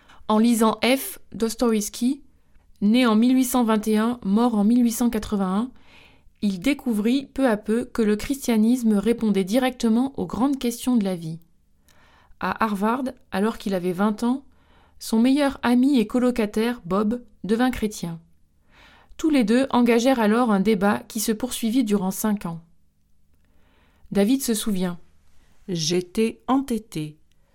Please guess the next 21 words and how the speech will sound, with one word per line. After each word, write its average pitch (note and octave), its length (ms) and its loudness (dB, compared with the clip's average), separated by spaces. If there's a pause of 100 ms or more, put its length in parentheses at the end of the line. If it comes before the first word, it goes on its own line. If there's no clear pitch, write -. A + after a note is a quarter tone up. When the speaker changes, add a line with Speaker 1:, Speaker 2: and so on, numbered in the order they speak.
(140)
Speaker 2:
Je G#3+ 140 -4
pouvais B3 320 -2
suivre C4 340 0
la G#3+ 140 0
logique A3 420 -4
plausible A3 540 -4
de F3 80 -4
la E3+ 120 -4
foi A3+ 240 -8
chrétienne, A3+ 760 -6 (480)
mais F#3 140 -2
je G3 120 0
ne G3 100 4
voulais A3 300 -2
avoir G3 340 -2
besoin G3+ 360 -2
de E3+ 100 -6
personne G#3 560 -4
pour F3+ 160 -6
me E3+ 80 -2
sauver, D#3+ 580 -8